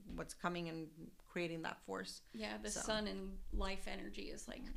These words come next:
Speaker 2: exactly
Speaker 1: Together.
Speaker 2: the same,
Speaker 1: It's
Speaker 2: yeah.
Speaker 1: the same thing, right? So, and that's all fire energy. So that's really awesome.
Speaker 2: Yeah.
Speaker 1: And we, when the, we didn't mention,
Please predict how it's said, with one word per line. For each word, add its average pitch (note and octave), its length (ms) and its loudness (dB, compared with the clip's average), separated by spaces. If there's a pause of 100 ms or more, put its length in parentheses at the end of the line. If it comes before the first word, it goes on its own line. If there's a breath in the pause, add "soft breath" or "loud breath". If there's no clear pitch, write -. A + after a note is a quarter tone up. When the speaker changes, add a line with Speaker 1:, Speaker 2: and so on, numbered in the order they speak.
Speaker 2:
exactly - 100 -2
Speaker 1:
Together. F#3 380 8
Speaker 2:
the F#3+ 80 2
same, G3 280 2
Speaker 1:
It's F#3+ 100 4
Speaker 2:
yeah. F#3 60 4
Speaker 1:
the F3 60 4
same F3 220 4
thing, F3+ 300 2
right? F3 340 0
So, F3+ 200 2 (320 loud breath)
and G#3 100 6
that's A3 240 10
all G3 160 12
fire F#3+ 360 12
energy. F#3 440 4
So - 180 0
that's G3+ 240 2
really G3 240 2
awesome. B3+ 520 8 (300 loud breath)
Speaker 2:
Yeah. C#4+ 100 4 (280 loud breath)
Speaker 1:
And A3+ 180 8
we, A3+ 120 6 (240)
when B3 180 12
the, A3 320 12 (240)
we G3+ 160 4
didn't B3 220 10
mention, F#3 420 6